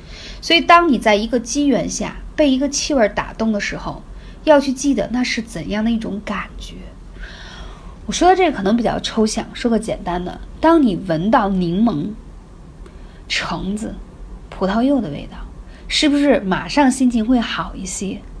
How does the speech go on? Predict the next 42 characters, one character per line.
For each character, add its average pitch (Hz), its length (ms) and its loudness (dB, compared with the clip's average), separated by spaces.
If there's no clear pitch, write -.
特 427 200 4
别 277 160 8
容 196 240 4
易 202 120 0
被 226 340 4
这 254 180 4
种 - 280 -4
柠 202 220 2
檬 214 260 0
啊、 226 280 -2
橙 160 320 -6
子 208 140 0
类 233 160 2
的 202 100 2
味 233 200 2
道 175 200 -2
所 - 240 -10
吸 226 300 -2
引。 - 140 -8
所 - 180 2
以 339 100 6
说， 302 300 4
当 320 240 8
一 233 160 4
个 247 160 2
女 175 140 0
孩 - 260 -6
子， - 160 -6
如 185 180 -2
果 269 140 4
你 220 100 2
觉 160 140 -4
得 185 100 0
自 - 160 -12
己 175 80 -4
不 - 140 -10
够 208 180 0
自 233 160 -6
信 262 220 -2
的 233 80 0
时 - 180 -4
候， - 260 -12